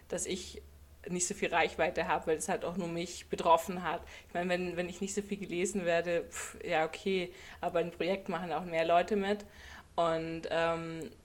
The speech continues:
da versuche ich natürlich schon, so viel wie möglich auch rauszuholen. Und da kann man natürlich mit Verlagen anderes erreichen wie mit, äh, Self-Publishing. Vor allem, wenn man so schlecht im Marketing ist wie ich. <laughs> Ähm,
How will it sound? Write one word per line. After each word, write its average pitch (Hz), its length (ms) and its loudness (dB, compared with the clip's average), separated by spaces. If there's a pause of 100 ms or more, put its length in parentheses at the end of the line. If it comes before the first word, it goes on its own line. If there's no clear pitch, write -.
(400)
da 165 160 4
versuche 202 460 -4
ich 208 60 4
natürlich 180 480 0
schon, 180 220 4
so 180 100 -6
viel 190 240 -2
wie 175 60 0
möglich 175 420 -2
auch 165 80 0
rauszuholen. 165 880 -2 (500)
Und 170 200 -2 (240)
da 165 100 0
kann 190 220 2
man 175 100 2
natürlich 180 340 -4
mit 175 120 -8
Verlagen 170 540 -4
anderes 165 600 -2
erreichen 170 500 -2
wie 156 100 -8
mit, 160 260 -8
äh, 151 260 0
Self-Publishing. 170 1200 -6
Vor - 120 8
allem, 190 180 12
wenn 196 100 6
man 196 80 6
so 196 80 0
schlecht 196 300 4
im 175 60 0
Marketing 196 420 0
ist 175 200 -4
wie 175 60 -2
ich. - 280 2 (240)
<laughs> 214 380 4 (640)
Ähm, 202 640 6